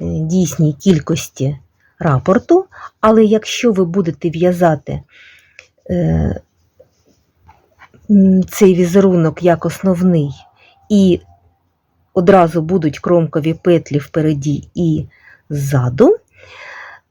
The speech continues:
то краще перед ними і після них набирати по одній лицевій петлі додатковій, тому що у нас під самий краєчок візерунку,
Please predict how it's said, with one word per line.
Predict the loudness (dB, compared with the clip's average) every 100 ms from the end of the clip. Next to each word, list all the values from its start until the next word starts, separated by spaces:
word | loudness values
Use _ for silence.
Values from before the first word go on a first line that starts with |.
| _ _ _ _ _
то | 4 4
краще | 2 0 2 2 0 -2 0
перед | 2 2 2
ними | 2 2 2 0 -4 -10
і | -14
після | -10 -6 -2 2
них | 2 0 -6 0
набирати | 0 2 2 2 0 2 0 0 -4
по | -2
одній | 0 2 2
лицевій | 2 -2 -4 -4 -4
петлі | -4 -8 -2 2
додатковій, | 2 2 -2 -6 -4 -2 -2 -8
тому | -4 0 0
що | 0 -4 -6 -12 -20 -20 _
у | 2
нас | 4 2 -2
під | -10 -10
самий | -4 0 0 0
краєчок | -2 2 2 2 0 -2 -8 -10 -18 _ -20 -20 -20 -12
візерунку, | -6 0 2 6 4 2 -4 -6